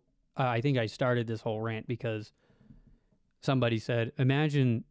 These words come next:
if somebody just out in public saw the five people chained together trying to do something, and it cut to a lady that was just like, 'Whoa, what are they doing?'"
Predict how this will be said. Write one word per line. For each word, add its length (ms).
if 140
somebody 380
just 180
out 120
in 60
public 280
saw 240
the 100
five 380
people 420
chained 520
together 420
trying 360
to 100
do 180
something, 560
and 100
it 120
cut 240
to 180
a 40
lady 320
that 60
was 140
just 160
like, 140
'Whoa, 640
what 240
are 40
they 140
doing?'" 380